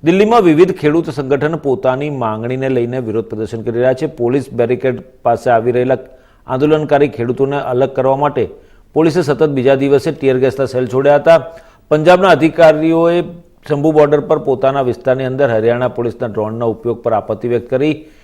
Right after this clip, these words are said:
પંજાબ પોલીસના વરિષ્ઠ અધિકારીના કહેવા અનુસાર પંજાબના અધિકારીઓ શંભુ બોર્ડર પર પંજાબના વિસ્તારમાં આંદોલનકારી ખેડૂતો પર ડ્રોન દ્વારા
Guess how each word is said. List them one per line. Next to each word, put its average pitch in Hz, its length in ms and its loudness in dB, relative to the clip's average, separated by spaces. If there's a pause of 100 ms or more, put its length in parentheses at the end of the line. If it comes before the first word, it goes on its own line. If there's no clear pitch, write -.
(480)
પંજાબ 175 320 6
પોલીસના 196 400 6
વરિષ્ઠ 165 480 0
અધિકારીના 165 800 2
કહેવા 147 360 4
અનુસાર 147 400 2
પંજાબના 135 440 0
અધિકારીઓ 135 540 0
શંભુ 123 280 -6
બોર્ડર 123 240 0
પર 127 140 -4
પંજાબના 117 520 -2
વિસ્તારમાં 117 640 -2
આંદોલનકારી 117 580 -2
ખેડૂતો 113 300 -6
પર 120 120 -4
ડ્રોન 107 340 -6
દ્વારા 113 400 0